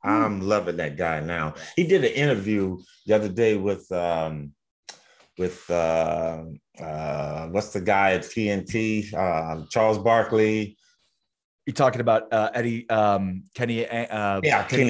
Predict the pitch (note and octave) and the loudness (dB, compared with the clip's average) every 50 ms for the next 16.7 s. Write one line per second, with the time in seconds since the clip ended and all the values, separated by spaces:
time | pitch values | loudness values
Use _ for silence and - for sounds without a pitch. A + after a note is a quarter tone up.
0 | F#2+ F2+ F2+ - - - - - A2 G2+ G#2 A#2+ A#2+ A#2 B2 B2+ - - - _ | 2 0 -2 -4 -10 -12 -8 -8 -6 -4 2 4 4 4 4 2 -2 -8 -16 _
1 | _ _ _ _ - - - - - - - - - _ _ _ _ _ _ _ | _ _ _ _ -20 -20 -20 -20 -20 -20 -20 -20 -20 _ _ _ _ _ _ _
2 | _ _ _ - F3+ E3+ F#3+ F3+ D3+ C#3+ D3 D3+ C#3+ A2 F#2 A2+ A2+ G2+ G2+ F#2+ | _ _ _ 0 2 4 4 4 4 4 4 4 4 4 4 4 2 2 2 0
3 | F2 F2+ G2 G2 - - G3 G3+ F#3+ E3+ A2 D#2 C3+ C3 B2 B2 - - C3+ C3 | 0 0 -2 -2 -2 0 0 2 2 2 2 4 4 4 4 2 0 -4 -2 0
4 | A#2 G2+ F2 E2+ E2+ - _ - G2 F#2 - - - B2+ A2+ - - - G2 F#2 | 0 0 0 -2 -6 -12 _ -14 -14 -14 -8 0 2 2 2 2 0 -4 -4 -4
5 | G#2+ A2+ A2 - - A#2+ A2 G#2 G2+ G2 G2 A2+ G#2+ A2+ D#3 F#3+ F3+ F#3 E3+ D3+ | -4 -6 -8 -4 2 4 6 6 6 4 2 -2 -4 -2 -2 0 4 6 6 6
6 | C#3 F3 - - - - C3+ B2+ A#2+ A#2 A2 G#2+ G2+ F#2 - _ _ _ - D#3+ | 4 2 -2 -2 -2 0 2 2 4 4 4 4 2 0 -4 _ _ _ 2 2
7 | F3+ F#3 F#3+ F3+ - F3 E3+ E3 D#3+ D#3+ D3+ - - - - A2 A2+ A2+ A#2+ A2+ | 2 2 0 -2 -2 0 0 0 0 -2 -6 -8 -14 -12 -6 -6 -4 -2 -2 -2
8 | A2 - - - C#3 C3 A#2+ G2+ F#2 - - - A2+ E2+ B1+ - - - - - | -4 -4 -6 -4 -4 -2 -2 -2 -4 -4 -4 -6 -6 -6 -6 -6 -12 -14 -16 -18
9 | _ _ _ _ _ _ _ _ _ _ _ _ _ _ _ _ _ _ _ _ | _ _ _ _ _ _ _ _ _ _ _ _ _ _ _ _ _ _ _ _
10 | _ - - G2+ G#2+ G#2+ G#2 G#2+ G#2 G#2+ A2+ D3 G#3 G#3 G3+ F3 E3+ - - D3 | _ -6 -2 0 0 2 2 2 2 2 2 2 2 2 4 4 4 4 2 0
11 | D3+ D3 - C3+ B2 A#2 - - C#3+ C3 C3 B2+ B2+ B2+ B2+ C3 C3 - - _ | 0 -2 -2 -2 -2 -2 -2 0 0 0 0 0 0 0 2 2 0 -2 -4 _
12 | _ _ _ _ _ _ _ _ _ _ _ _ - G2 G2+ G2+ G#2 G#2 G#2+ A2 | _ _ _ _ _ _ _ _ _ _ _ _ -14 -10 -10 -8 -6 -4 -4 -4
13 | - - E3 D#3 C#3+ A#2+ - - C3+ A#2+ A#2 A#2 A#2 - B2 A2+ A2 A2 G2+ G#2+ | -4 0 0 0 0 0 0 0 0 0 0 -2 -4 -4 -4 -2 -2 -2 -4 -2
14 | B2 B2 B2 - A#2 A2 G#2 G2 G2 F#2+ F2+ F#2+ G#2+ G2+ G2 G#2 G2 F#2+ F2+ D2+ | -4 -4 -4 0 0 2 2 2 0 -2 -6 -6 -8 -4 0 0 0 0 0 -2
15 | D2 G2+ B2+ C3 F#2+ F2+ A#2 C#3+ C#3 A#2 G#2 G2+ F#2+ F#2+ G2+ F#2 - - - A#2 | -2 0 0 2 2 0 0 -2 -2 -2 -2 -2 -2 -2 -2 -4 -2 0 0 0
16 | A2 G2+ F2+ - - A#2 G#2+ E2+ D2 - - - - | 0 0 -4 -6 -8 -8 -8 -10 -12 -16 -20 -20 -20